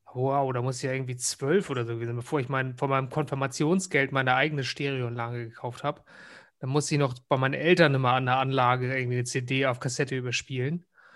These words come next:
Und da hatte meine Schwester irgendwie Es gibt Reis ausgeliehen vom Freund und dann hab ich das noch irgendwie überspielt. Das weiß ich noch, dass ich es zum ersten Mal gehört hab.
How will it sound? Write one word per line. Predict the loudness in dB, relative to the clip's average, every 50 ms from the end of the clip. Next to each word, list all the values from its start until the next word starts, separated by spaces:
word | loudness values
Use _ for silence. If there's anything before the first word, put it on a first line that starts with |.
| -20 -20 _ -6
Und | -2
da | 2 2
hatte | 4 4 4 4
meine | 6 6 4 4
Schwester | 2 0 0 -2 -2 0 2 2 2 2
irgendwie | 2 0 -2 -2 -2 -2 0 0 0 0 0
Es | -2 -4 -6 -8
gibt | -8 -6 -6 -2 2
Reis | 4 4 6 6 4 4 2 0 -2 -4
ausgeliehen | 0 2 2 4 4 2 0 0 2 2 0 0 0 -2
vom | -2 -2 -2 -2
Freund | -4 -4 -2 2 4 4 6 4 4
und | 2 0
dann | -2
hab | -2 -2 -2
ich | -4 -4 -2
das | -4 -4 -4 -4 -4
noch | -4 -4 -4
irgendwie | -4 -4 -4 -4 -4 -4 -4 -4
überspielt. | -2 -2 -2 -2 -2 -4 -6 -4 -2 0 0 0 0 -2 -4
Das | -8 -4
weiß | -4 -4 -4 -4
ich | -4
noch, | -6 -6
dass | -6 -6 -8
ich | -8
es | -8 -10
zum | -10 -8
ersten | -8 -8 -8 -8 -6
Mal | -6 -4
gehört | -4 -4 -4 -6 -6
hab. | -8 -10 -12 -12